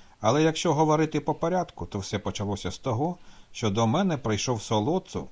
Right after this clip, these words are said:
в діловому питанні і попросив допомогти грошима і впливом. Він заявив, що за ним стоїть також родина Таталья. Пропозиція була пов'язана з наркотиками, які мене не цікавлять. Я людина спокійної вдачі,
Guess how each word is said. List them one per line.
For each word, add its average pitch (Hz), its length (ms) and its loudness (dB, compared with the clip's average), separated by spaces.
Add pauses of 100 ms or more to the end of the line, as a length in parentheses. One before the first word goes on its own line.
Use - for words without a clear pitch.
(160)
в 95 60 -8
діловому 117 540 0
питанні 120 640 -2
і 110 80 -10
попросив 107 520 -4
допомогти 98 560 -4
грошима 101 640 -4
і 127 60 -6
впливом. 76 560 -10 (760)
Він 151 180 0
заявив, 185 460 4
що 123 180 0
за 143 140 2
ним 185 200 2
стоїть 92 420 -6
також - 560 -2
родина 104 460 -2
Таталья. 73 600 -6 (140)
Пропозиція 120 720 0
була 92 240 -2
пов'язана 147 640 -2
з 143 60 -6
наркотиками, 80 840 -8 (420)
які 104 380 0
мене 113 380 0 (120)
не 165 140 -2
цікавлять. 76 720 -8 (120)
Я 208 320 -4
людина 90 440 -2
спокійної 85 680 -6
вдачі, 78 500 -10